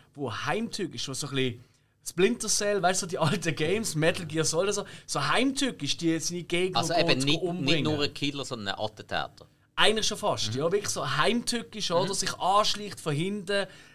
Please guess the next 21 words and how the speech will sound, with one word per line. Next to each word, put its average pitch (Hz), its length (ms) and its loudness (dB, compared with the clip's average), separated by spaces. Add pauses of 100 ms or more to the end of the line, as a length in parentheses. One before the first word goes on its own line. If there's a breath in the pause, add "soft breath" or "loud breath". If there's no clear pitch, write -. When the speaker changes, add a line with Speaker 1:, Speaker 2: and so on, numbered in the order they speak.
(160 loud breath)
Speaker 1:
die 185 60 -10
Leute - 200 -10
so 180 280 0
und 180 80 0
nicht 202 180 0
so 175 220 -6
der 165 180 0
Frontalkollision, 170 1400 -2
oder? 156 360 -2
Und 156 100 -2
nicht 165 160 -2
einfach 156 180 -2
über 143 120 -6
das - 160 -2
Physische 156 400 -8
gehen. 113 200 -8
Speaker 2:
Mhm. 110 100 -12 (100)
Speaker 1:
Das 143 240 2
fänd 135 260 -2
ich 139 240 -4
noch 127 300 -4